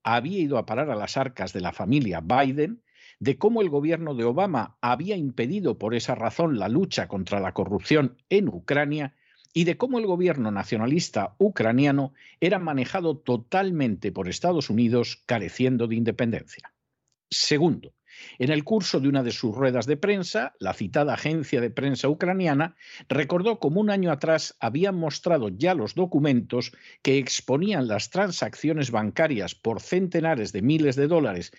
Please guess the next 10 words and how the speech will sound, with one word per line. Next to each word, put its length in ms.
a 160
la 120
familia 480
Biden 540
y 140
más 340
concretamente 800
a 160
Hunter 320
Biden, 460